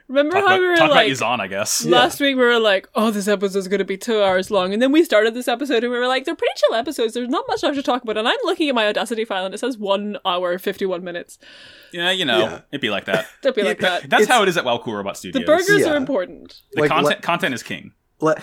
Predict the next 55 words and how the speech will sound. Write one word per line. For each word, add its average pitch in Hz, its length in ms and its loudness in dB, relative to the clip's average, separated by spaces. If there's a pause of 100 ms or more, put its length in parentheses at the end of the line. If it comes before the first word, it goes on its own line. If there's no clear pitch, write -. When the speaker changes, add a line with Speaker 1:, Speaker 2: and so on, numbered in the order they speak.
(140)
Speaker 3:
last 156 380 2
week 170 260 -2
we 160 120 6
were 156 100 8
like, 131 260 2
"Oh 127 280 0
god, 120 400 0
this 117 160 -2
episode's 120 420 -2
gonna 113 140 -2
be 107 120 -10
two 120 240 0
hours." 110 320 0
And 123 240 -4
then 151 320 0
when 139 200 2
we 135 120 4
actually 135 300 2
get 170 120 4
to 208 60 0
it, 160 40 4
it's - 80 0
like, 123 160 0
"Oh 415 180 6
wow, 214 200 6
this - 140 0
episode's 359 320 0
gonna 170 120 2
be 156 100 0
two 165 220 2
hours." - 520 0
<laughs> - 60 -8 (180)
Speaker 2:
Yeah, 339 260 4
<laughs> 339 300 4
exactly. 285 560 2 (140)
<laughs> 294 240 0 (460)
I'm 262 120 -4
just - 120 -4
used 151 180 -4
to 143 60 -2
it 120 80 -2
now. 123 220 -4
It's, 127 100 -8
like, 156 120 -6
an 110 80 -8
easy 101 220 -8
still 98 240 -10
edit. 101 240 -8
I 113 60 -8
just 117 160 -10
do 113 180 -6
it 101 40 -8
while 95 180 -8
I'm, 92 100 -12
like, 87 160 -14